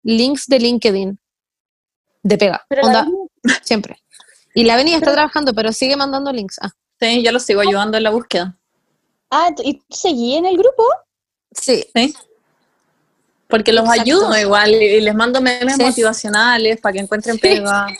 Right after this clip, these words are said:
Speaker 1: De hecho, eso
Speaker 3: Y
Speaker 1: ayuda
Speaker 3: igual es un
Speaker 1: muchísimo.
Speaker 3: aporte.
Speaker 1: Podría hacer
Speaker 2: Claro.
Speaker 1: esto con tus amigues. Yo, ponte tú, también con mis amigas, como que nos queremos ir a ver juntas, también nos mandamos como de motivación,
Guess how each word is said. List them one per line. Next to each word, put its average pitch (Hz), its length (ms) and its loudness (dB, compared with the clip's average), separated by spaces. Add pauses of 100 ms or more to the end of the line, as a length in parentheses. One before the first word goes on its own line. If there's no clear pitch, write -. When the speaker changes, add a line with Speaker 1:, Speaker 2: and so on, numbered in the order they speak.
(500)
Speaker 1:
De 269 100 4
hecho, 381 160 2
eso 381 160 2
Speaker 3:
Y 381 60 6
Speaker 1:
ayuda 381 140 2
Speaker 3:
igual 262 260 2
es 294 80 2
un 294 120 0
Speaker 1:
muchísimo. 277 200 2
Speaker 3:
aporte. 226 420 -4 (640)
Speaker 1:
Podría 277 340 0
hacer 349 180 -2
Speaker 2:
Claro. 554 80 2
Speaker 1:
esto 370 240 -2
con 330 180 -2
tus 311 140 -2
amigues. 269 640 -4 (440)
Yo, 269 160 2
ponte 311 260 0
tú, 294 100 0
también 294 280 -2
con 311 160 -2
mis 302 240 0
amigas, 269 540 0
como 269 180 -2
que 240 100 0
nos 240 100 -4
queremos 247 240 0
ir 269 80 0
a 262 40 2
ver 262 120 0
juntas, 277 440 -4
también 247 300 -2
nos 269 100 -2
mandamos 247 360 -2
como 262 180 -2
de 254 80 0
motivación, 233 800 -2